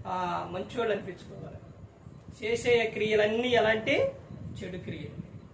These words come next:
"మేము ఏం మారలేదండి" అంటారు. నువ్వు మారితే నీలో ఆత్మ ఫలాలు కనపడతాయి. ప్రేమ, సంతోషం, సమాధానం,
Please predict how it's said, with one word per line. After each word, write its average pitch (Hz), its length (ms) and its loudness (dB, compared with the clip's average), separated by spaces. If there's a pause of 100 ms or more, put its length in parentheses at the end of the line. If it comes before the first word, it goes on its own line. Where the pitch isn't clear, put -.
(880)
"మేము 277 120 -4
ఏం 254 280 6
మారలేదండి" 320 720 12
అంటారు. 254 440 4 (520)
నువ్వు 233 200 2
మారితే 220 840 4 (260)
నీలో 254 340 2
ఆత్మ 233 460 0
ఫలాలు 233 360 4
కనపడతాయి. 196 500 0 (1120)
ప్రేమ, 202 400 0 (120)
సంతోషం, 196 640 0
సమాధానం, 104 720 0